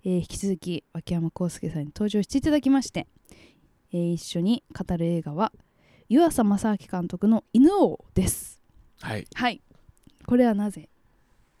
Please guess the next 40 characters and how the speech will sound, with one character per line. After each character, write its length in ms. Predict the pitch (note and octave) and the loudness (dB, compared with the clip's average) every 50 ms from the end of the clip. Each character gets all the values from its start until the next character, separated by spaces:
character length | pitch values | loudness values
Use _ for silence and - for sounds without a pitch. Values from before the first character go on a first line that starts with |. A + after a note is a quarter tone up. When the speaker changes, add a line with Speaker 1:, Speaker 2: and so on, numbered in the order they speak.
| _ _ _ - _ | _ _ _ -20 _
Speaker 2:
こ 120 | - - G#2+ | -10 -6 -4
れ 60 | G#2 | -2
は 40 | G#2 | -2
な 160 | G#2 G2+ G2+ | -2 -2 -2
ぜ？ 180 | - - - - _ _ _ _ | -4 -6 -12 -14 _ _ _ _
Speaker 1:
は 200 | - - F#3+ F3 | -12 -8 -8 -8
い。 160 | D#3+ - - _ _ _ - - _ _ _ _ _ _ _ _ - | -8 -8 -14 _ _ _ -20 -20 _ _ _ _ _ _ _ _ -16
Speaker 2:
俺 140 | - B2+ C3+ | -12 -8 -6
は 260 | C#3+ D3 C#3 C3+ - - _ _ _ - | -6 -6 -6 -8 -10 -14 _ _ _ -16
そ 120 | - - D3 | -12 -8 -6
の 80 | C3+ | -4
湯 100 | C#3+ D#3+ | -2 -2
浅 200 | F3 E3 - A#2+ | -2 -4 -4 -8
監 280 | - - G2 G2 G2 F#2+ | -8 -8 -8 -8 -10 -10
督 200 | - - - F#2 | -14 -14 -12 -10
の 100 | G2 F#2+ | -10 -10
作 260 | - F2+ F2 - - | -8 -10 -10 -12 -12
品 200 | - - F#2+ F#2+ | -12 -10 -10 -8
は 80 | G2 G2+ | -8 -8
一 120 | G2 - | -10 -10
作 260 | - - A2+ - - | -8 -10 -10 -10 -10
し 80 | - - | -14 -12
か 100 | - D2+ | -12 -12
見 100 | D#2+ E2 | -12 -12
た 120 | - - | -12 -14
こ 120 | - - - | -16 -18 -18
と 100 | - - | -18 -18
が 100 | - - | -16 -16
な 160 | - - - | -14 -14 -16
い 40 | - | -16
ん 40 | |
だ 80 | - - | -18 -18
け 120 | - - | -16 -12
ど、 140 | - C#3 C#3+ | -8 -6 -6
Speaker 1:
は 160 | - - A#3 | -4 -2 -4
い。 120 | A3 F3 D#3+ _ - - _ _ _ _ _ _ _ _ _ _ _ _ _ _ _ _ | -4 -4 -6 _ -18 -20 _ _ _ _ _ _ _ _ _ _ _ _ _ _ _ _
Speaker 2:
え 140 | - G#2+ G2 | -6 -6 -6
っ 40 | F#2+ | -6
と、 440 | - _ - F#2+ F2+ F2+ F2+ - - _ _ _ _ _ _ _ _ _ _ _ _ _ _ _ _ _ _ _ _ _ _ _ _ - - - - - - - - _ _ _ _ _ _ _ _ _ - | -6 _ -8 -6 -6 -6 -6 -8 -12 _ _ _ _ _ _ _ _ _ _ _ _ _ _ _ _ _ _ _ _ _ _ _ _ -20 -20 -20 -20 -20 -20 -20 -20 _ _ _ _ _ _ _ _ _ 0
夜。 520 | C#3+ C3+ C3 B2 A#2 A#2 A2 G#2 E2+ - | 4 6 6 6 6 6 4 4 2 0